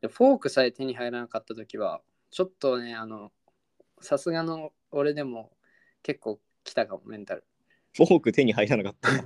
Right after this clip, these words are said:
Speaker 1: <laughs> もうなんか、フォーク手に入らなかったら何も食べれないじゃん、
Speaker 2: えー。
Speaker 1: みたいな。最初の、最初の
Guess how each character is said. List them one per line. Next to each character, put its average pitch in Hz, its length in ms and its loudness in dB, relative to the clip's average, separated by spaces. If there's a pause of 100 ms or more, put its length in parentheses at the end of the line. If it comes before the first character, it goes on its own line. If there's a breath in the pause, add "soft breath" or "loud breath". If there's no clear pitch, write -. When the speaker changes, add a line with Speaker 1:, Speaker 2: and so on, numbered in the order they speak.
(120)
Speaker 1:
<laughs> - 180 -20
も 139 80 -2
う - 20 -2
な 143 80 -4
ん - 40 -4
か、 - 140 -6
フ - 300 -2
ォ 254 80 -2
ー - 20 -12
ク - 100 -8
手 123 160 0
に 127 80 -2
入 123 120 -12
ら 139 60 -6
な 135 100 -6
か 123 100 -8
っ - 20 -8
た 113 140 -4
ら 113 40 -6
何 147 200 -10
も 196 120 -8
食 196 140 6
べ 196 100 6
れ 202 100 0
な 160 120 -6
い 123 80 -2
じ 120 80 -4
ゃ 113 60 -4
ん、 - 20 -8
Speaker 2:
え - 20 -14
ー。 - 40 -14
Speaker 1:
み 113 60 -14
た 113 100 -6
い 120 40 -2
な。 135 540 2
最 147 120 6
初 165 180 0
の、 151 260 -4 (460)
最 147 180 2
初 156 140 -10
の 147 240 -10